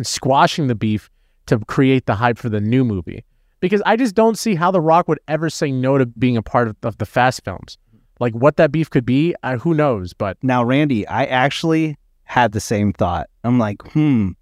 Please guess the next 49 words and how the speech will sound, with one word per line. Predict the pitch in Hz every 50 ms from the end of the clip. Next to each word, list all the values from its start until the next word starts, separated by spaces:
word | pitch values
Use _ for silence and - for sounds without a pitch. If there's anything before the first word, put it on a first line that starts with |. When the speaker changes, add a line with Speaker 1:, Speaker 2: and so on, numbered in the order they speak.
| _ -
Speaker 2:
is | 127 123 117
this | 135 156 151 -
a | 170
whole, | - - 156 147 147 147
like, | 139 131 123 113
wrestling | 113 110 101 117 113 127 - - - 143 135 127
gimmick | 113 - 113 110 120 139 160 185 185 - - - _ -
where | 117 113 131 135 131 127 120 120
he, | 120 135 151
he's | 151 131 131 120
just | 139 127 - -
gonna | 143 123 120
be |
like, | 117 110 107 -
'I | 110 147
have | 165 180 175 170 147
beef, | 135 143 143 139 139 135 - - _ _ -
but | 127 120
that | 135 131 131 131 127
just | 123 135 123 -
gives | - 143 135 127
me | 135 139
enough | 127 123 120 113
time | - - - 127 123
to | 120 117
go | 120 120 120
do | 113 107 123 123
a | 113
bunch | 104 123 117 -
of | - -
other | 117 139 156 151
movies, | 139 123 113 113 113 107 107 104 104 107 104 -
Speaker 1:
Yeah. | 120 135 147 160 170 156 131 107 85 87 _ _ -
Speaker 2:
and | 131 131 123
then | 139 147 147 156
I'll | 143 143
be | 123 131 123
back.'" | 113 101 123 127 147 139 110 92 - - - - _ _ _ _ -
But | 143 151 151 -
I | 135 147
don't | 170 190 185
know | 175 175
if | 160 143
you | 165 151 131
heard | 131 151 151 139
the | 143 135
news | 127 131 139 139 127 -
today, | - - 113 101 - 123 151 202 240
Tyler, | 202 - - 117 107 110 104 107 110 120 147 151